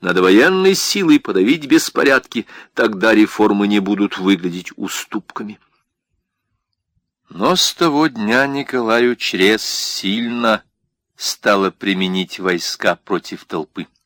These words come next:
После виттовских обольстительных убеждений,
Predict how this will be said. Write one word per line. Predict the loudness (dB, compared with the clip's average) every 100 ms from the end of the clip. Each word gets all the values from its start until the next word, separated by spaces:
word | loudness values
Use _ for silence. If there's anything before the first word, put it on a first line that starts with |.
| _ _ _ _ _ _ _ _ _ _ -20 -20 -20 -20 -6
После | 2 2 2 0 0
виттовских | 0 -4 -2 0 0 -2 -2 0
обольстительных | 0 0 -2 -6 -6 -4 -4 -2
убеждений, | -2 0 -4 -4 -2 0 -2 -8